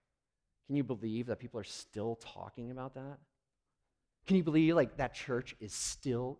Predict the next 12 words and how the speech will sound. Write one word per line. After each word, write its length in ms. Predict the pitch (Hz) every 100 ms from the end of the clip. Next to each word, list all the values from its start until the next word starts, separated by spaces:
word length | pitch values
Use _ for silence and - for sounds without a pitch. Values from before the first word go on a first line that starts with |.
| -
in 120 | 147
existence?" 840 | 113 104 120 110 - 147 - - - _ - _ _ _ _ _ _ _ _ _ _ _ _ _ -
And 120 | 185
there's, 160 | 214 226
like, 180 | 220
this 240 | 220 185 - -
very 560 | 151 139 135 202 233 208
cutting, 840 | - - - 196 196 175 160 143
disdainful 1400 | 135 143 - - - 185 180 185 170 - 147 135 127 117 _ _ _ -
way 520 | 131 156 160 156 143
of 180 | 143 131
looking 640 | 147 - 151 131 127